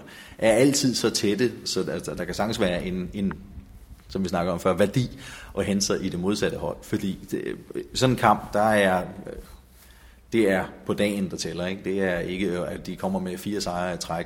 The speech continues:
og de har tolv mand skade, eller noget i den stil.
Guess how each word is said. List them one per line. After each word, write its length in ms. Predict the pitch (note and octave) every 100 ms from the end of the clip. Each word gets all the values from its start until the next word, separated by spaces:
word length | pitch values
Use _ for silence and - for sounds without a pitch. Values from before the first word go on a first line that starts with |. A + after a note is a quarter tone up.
| -
og 220 | F2+ F2 E2+
de 140 | F2+
har 280 | F2+ F2 F2 -
tolv 220 | G2+ G2 F2+
mand 140 | E2+
skade, 520 | - F2 F2+ F#2 G2 F2
eller 380 | E2+ D#2+ E2
noget 260 | F#2 F#2+ F#2+
i 20 |
den 80 | F2+
stil. 240 | - G2